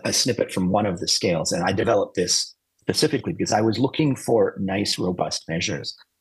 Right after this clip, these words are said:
of assessing stress. And I, and there are validated scales out there, but none of them met the needs that we had for the study and,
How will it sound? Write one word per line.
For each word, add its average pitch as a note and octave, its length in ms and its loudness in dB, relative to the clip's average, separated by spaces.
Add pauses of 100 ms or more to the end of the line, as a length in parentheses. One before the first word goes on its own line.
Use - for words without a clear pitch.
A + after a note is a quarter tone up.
(180)
of D#3+ 420 -4
assessing - 520 -4
stress. - 460 -4
And G#2+ 120 0
I, G#2+ 240 0 (300)
and G#2+ 160 2
there C#3 100 4
are C3+ 160 4
validated G#2 480 0
scales G#2+ 300 0
out G#2 120 -2
there, F2+ 140 -2
but G#2 140 -10
none A2 260 0
of A#2+ 140 -2
them A2 260 -2
met F#2+ 200 -6 (140)
the F#2+ 100 -2
needs F2 420 0
that - 160 -2
we F#2 100 -6
had E2+ 220 -2
for - 100 -10
the F2 80 -6
study F#2+ 460 -2 (320)
and, G#2 320 0